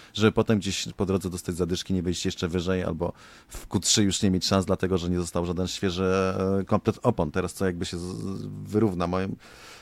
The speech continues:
dla mnie tak długo jak będzie równo, to, to jest zmiana do zaakceptowania. Natomiast, y, co nią, co nią powoduje? Chodzi oczywiście o ekologię, tak, żeby, żeby producent opon woził mniej opon,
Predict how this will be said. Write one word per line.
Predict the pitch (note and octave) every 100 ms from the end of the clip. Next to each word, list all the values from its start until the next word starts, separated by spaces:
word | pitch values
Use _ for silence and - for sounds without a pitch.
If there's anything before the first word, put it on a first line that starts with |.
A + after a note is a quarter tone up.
| - -
dla | C#3 D3+
mnie | D3+
tak | - D#3
długo | F3 D3
jak | B2
będzie | B2+ A2
równo, | A2+ G#2+ G#2
to, | G2
to | F#2+
jest | F2+ - -
zmiana | F#2 F#2+ F2 F2
do | E2+ F2
zaakceptowania. | F2 - - F#2 E2+ E2+
Natomiast, | F2 - F2 -
y, | F#2 F#2 F2
co | - G2+
nią, | G2 - -
co | G#2
nią | G2
powoduje? | F#2 G2+ G2 E2 - - - - - -
Chodzi | F#2+ F#2+
oczywiście | G2 - G#2
o |
ekologię, | F#2+ G#2+ F2 D#2+
tak, | - E2
żeby, | E2 D#2+ E2 - -
żeby | F2 E2 E2+
producent | - F2+ D#2+ E2+ -
opon | F2+ E2+
woził | E2+ E2 F2
mniej | F#2 F2+
opon, | - - -